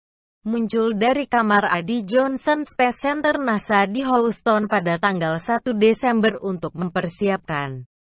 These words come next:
langkah selanjutnya ke California. Instrumen sains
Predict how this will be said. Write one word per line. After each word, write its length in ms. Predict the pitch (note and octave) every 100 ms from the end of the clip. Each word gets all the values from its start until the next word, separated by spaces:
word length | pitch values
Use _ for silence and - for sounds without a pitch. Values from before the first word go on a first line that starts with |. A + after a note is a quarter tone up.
| _ _ _ _ _ _ _
langkah 480 | B3+ C#4 C4+ D4 D4
selanjutnya 880 | - A#3 A#3+ A#3+ G#3 A#3 - C4 D4
ke 240 | - D4
California. 1040 | - B3+ D4+ B3+ A3 F#3+ F3+ E3 D3 C#3 - _ _ _ _
Instrumen 720 | C#4 D4+ - C4+ B3 A3 G3+
sains 400 | G#3 G3+ G3 G3